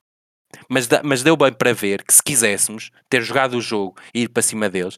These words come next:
tínhamos ganho a porcaria do jogo com alguma, com relativa facilidade, porque o Benfica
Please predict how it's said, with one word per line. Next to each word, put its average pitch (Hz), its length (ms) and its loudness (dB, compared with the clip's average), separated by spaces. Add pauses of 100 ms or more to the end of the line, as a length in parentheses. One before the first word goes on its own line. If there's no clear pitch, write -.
(160)
tínhamos 165 180 -2
ganho 170 180 -2
a - 20 -6
porcaria 160 360 0
do 165 80 0
jogo 170 220 -2 (400)
com 170 100 2
alguma, 170 420 0
com 170 160 -2
relativa 160 400 0
facilidade, 156 560 -2
porque - 140 -18
o - 40 -10
Benfica 170 300 -2